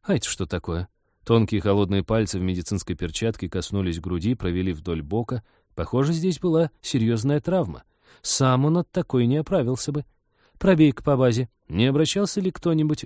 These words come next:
в сервис-центр за последние, эм, судя по рубцовой ткани, максимум полгода? Нет, никаких данных, после трехминутной паузы отозвался мужчина. И наши мастера отказались бы такое латать.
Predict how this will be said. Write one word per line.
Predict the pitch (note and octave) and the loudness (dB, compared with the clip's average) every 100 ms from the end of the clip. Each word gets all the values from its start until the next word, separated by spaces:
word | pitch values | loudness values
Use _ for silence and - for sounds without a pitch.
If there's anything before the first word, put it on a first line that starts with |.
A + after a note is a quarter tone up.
| - | -10
в | |
сервис-центр | - E3 D3+ C#3 - - C#3+ C3+ | -4 2 2 0 -2 -2 0 0
за | A2+ | 0
последние, | A#2 B2+ - C3 A2+ A2+ G#2+ - _ _ _ | 0 -2 0 0 2 2 0 -4 _ _ _
эм, | - G#2 G2+ G2+ G2 - _ _ | -2 2 4 2 0 -6 _ _
судя | - A#2 G#2 | -6 -2 0
по | G2 | 0
рубцовой | G#2 F#2+ G#2 F#2+ | -2 -2 0 0
ткани, | F#2 - D#3+ E3+ D3+ _ _ _ _ _ _ | -2 0 0 0 -2 _ _ _ _ _ _
максимум | B2+ D3+ E3 - D#3+ D3+ | 4 4 4 2 2 4
полгода? | E3 C3 G2 E2 - _ _ _ _ _ _ - | 2 2 0 -2 -8 _ _ _ _ _ _ -10
Нет, | D#2 F2+ D3 F3 - _ _ _ | -4 0 0 0 -6 _ _ _
никаких | E2+ F#2 G#2 G#2+ F#2+ | -4 0 0 2 0
данных, | F#2 E2+ F2 B2 - _ | 0 -2 -2 -6 -8 _
после | - G#2+ A2 G2 | -2 0 0 0
трехминутной | A2 G2 G#2 G#2+ - G2 | 0 0 0 0 -2 -2
паузы | G#2+ G#2 F#2 | 0 0 -2
отозвался | F2+ F#2+ F#2+ F#2 G2 | -4 -2 -2 -4 -4
мужчина. | F#2+ - F#2 D#2+ - _ _ _ _ | -6 -6 -6 -8 -12 _ _ _ _
И | F2 | -2
наши | G2+ A2 - | 2 2 2
мастера | A2 G#2 G2+ G#2 | 0 0 0 0
отказались | D3 F#3 E3 F3 A#2+ | 0 0 0 2 0
бы | F#2+ | 0
такое | G#2 G2 F#2+ | -4 -2 -2
латать. | F2+ E2+ - - | -2 -4 -12 -18